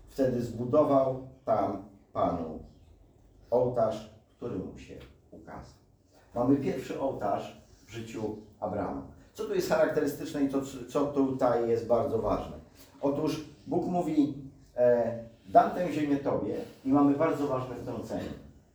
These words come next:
Kananejczycy byli wówczas w tej ziemi. A więc widzimy, że ziemia jest zajęta,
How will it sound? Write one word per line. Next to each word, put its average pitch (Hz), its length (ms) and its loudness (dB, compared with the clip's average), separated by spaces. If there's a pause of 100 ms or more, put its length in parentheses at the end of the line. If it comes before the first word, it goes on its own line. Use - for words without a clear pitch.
(1160)
Kananejczycy 110 720 -4
byli 71 240 -14
wówczas - 420 -18
w - 60 -20
tej - 180 -20
ziemi. - 200 -20 (640)
A 208 80 -4
więc 110 160 0
widzimy, 208 320 -2
że 147 120 2
ziemia 160 200 0
jest 143 140 4
zajęta, 135 680 2